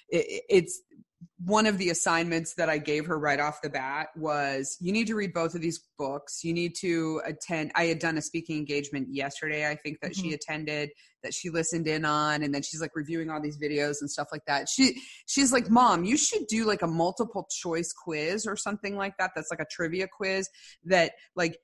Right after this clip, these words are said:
Speaker 1: you throw out a brand name and then everybody has to guess, like,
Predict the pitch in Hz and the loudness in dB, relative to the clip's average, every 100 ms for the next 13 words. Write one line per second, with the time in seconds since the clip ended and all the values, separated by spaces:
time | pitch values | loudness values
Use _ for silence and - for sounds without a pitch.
0 | - 202 285 285 269 247 226 175 190 190 | 2 4 4 6 6 6 4 4 2 2
1 | 185 165 170 196 226 226 185 180 170 170 | 2 2 2 2 0 0 2 4 2 2
2 | - 185 214 208 196 185 180 - 160 143 | 2 4 4 4 2 2 0 0 -2 0
3 | 170 156 143 - 165 151 | 2 4 2 -2 0 -2